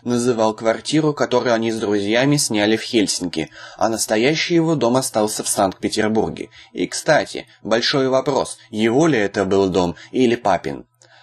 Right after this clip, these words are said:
Равно как и все прочее добро, которым некогда владел, а потом безрассудно продал первому встречному.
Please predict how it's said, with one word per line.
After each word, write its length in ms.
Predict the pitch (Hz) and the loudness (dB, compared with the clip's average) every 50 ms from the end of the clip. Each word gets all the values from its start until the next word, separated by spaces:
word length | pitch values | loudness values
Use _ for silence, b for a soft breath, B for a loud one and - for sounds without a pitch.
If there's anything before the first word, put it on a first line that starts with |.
| b b b | b b b
Равно 380 | 104 117 131 123 123 120 123 120 | -2 0 0 0 0 0 -2 0
как 180 | 131 123 - - | -2 -4 -4 -2
и 180 | - 123 123 117 | -2 -2 0 0
все 240 | 110 - - 123 113 | -2 -2 -2 -2 -2
прочее 420 | 117 123 117 104 - - - 82 | 0 0 -2 0 -2 -2 -2 -2
добро, 380 | 92 101 98 92 101 101 92 87 | 2 2 0 2 2 -2 -2 -2
которым 680 | - - 104 101 117 110 104 101 101 101 104 107 107 | -4 -6 -4 -2 0 0 2 0 0 0 -2 0 0
некогда 400 | 107 95 - 101 92 101 101 98 | 0 0 -2 -2 -2 0 0 0
владел, 520 | 98 104 110 113 113 104 90 80 80 - B B B B | 0 2 2 2 2 2 -2 -4 -4 -6 B B B B
а 80 | - | -2
потом 340 | - 113 107 - 107 107 104 | -2 0 0 2 2 2 2
безрассудно 760 | 110 107 101 110 107 113 - - - 175 151 151 143 139 139 B B B - | 2 2 2 0 0 0 -2 0 0 0 0 2 -2 -2 -4 B B B -6
продал 400 | 113 113 120 123 120 123 120 120 | -2 -2 -2 -2 -2 -4 -4 -6
первому 520 | 120 - 101 95 95 92 95 92 98 95 | -4 -2 0 2 2 2 0 0 -2 -2
встречному. 680 | 92 - - 101 90 80 78 - - - 64 62 71 - | -4 -4 -4 0 0 0 0 -2 -4 -4 -6 -8 -8 -10